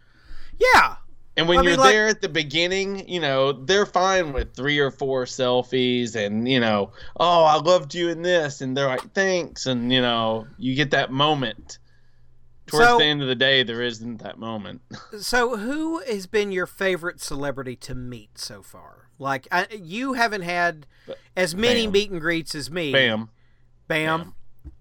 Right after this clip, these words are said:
Speaker 2: Bam.
Speaker 1: Well, I could see that. <laughs>
Speaker 2: I mean, Bam.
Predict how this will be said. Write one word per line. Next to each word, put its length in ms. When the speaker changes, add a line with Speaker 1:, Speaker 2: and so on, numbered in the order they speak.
Speaker 2:
Bam. 120
Speaker 1:
Well, 220
I 100
could 160
see 180
that. 280
<laughs> 1080
Speaker 2:
I 40
mean, 140
Bam. 420